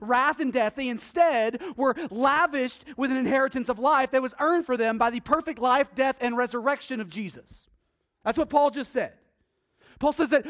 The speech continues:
all those who are united with Christ not only get Jesus' stuff, which is a really great, awesome list, but far more than that, they get God himself. That the ultimate prize of the gospel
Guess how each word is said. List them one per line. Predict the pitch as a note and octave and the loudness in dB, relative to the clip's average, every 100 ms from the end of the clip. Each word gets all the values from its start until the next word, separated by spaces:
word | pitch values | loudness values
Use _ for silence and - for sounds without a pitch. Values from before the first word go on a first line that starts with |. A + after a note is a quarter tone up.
| D4 | 0
all | C4 D#4+ F#4 | 4 6 4
those | E4 D4+ D4+ - D#4 | 4 2 0 -6 -2
who | D4 | 2
are | D4+ | 2
united | B3+ C4+ B3+ C4+ D4 E4 C#4+ | 2 2 2 4 4 2 0
with | C#4 - | -2 -6
Christ | - C4+ B3 A3+ D#4+ C4+ | -4 0 0 0 -6 0
not | D4+ D4 | 0 2
only | D4 F#4 F4+ E4 | 2 4 4 0
get | - C#4 | 0 -4
Jesus' | C4+ C4+ A3 A3+ | -4 -6 -6 -6
stuff, | - D4 A3 | 2 2 2
which | B3+ | -4
is | C4 | -6
a | B3+ | -2
really | - A#4+ C4+ | 2 2 0
great, | C4+ D4+ C4+ | 0 0 2
awesome | D4 - B3 D4 | 0 0 -2 0
list, | D4 - F#4 C4+ | 0 0 -6 -4
but | C4+ A#3+ A#3+ | -2 -2 0
far | D4 C#4+ | 2 4
more | C4 E4 F4+ | 4 4 4
than | D4 | 2
that, | A#3+ A3+ F#4+ D4 | 0 0 -2 -4
they | |
get | D4 D4+ F3+ | -2 -2 0
God | C4+ C#4+ D#4+ D#4 | 2 4 4 2
himself. | C4+ B3 - - C#4 F#3+ - _ _ _ _ _ _ _ _ _ _ - | -2 -4 -6 -2 0 0 -6 _ _ _ _ _ _ _ _ _ _ -14
That | A3 | -6
the | C#4 B3+ | -2 4
ultimate | D#4 - F4 E4+ | 4 4 0 0
prize | - D4 C#4+ | 0 2 2
of | C#4+ | -2
the | C4 | -2
gospel | A#3 F#3 - D#3+ D#3+ | 0 0 -6 -12 -12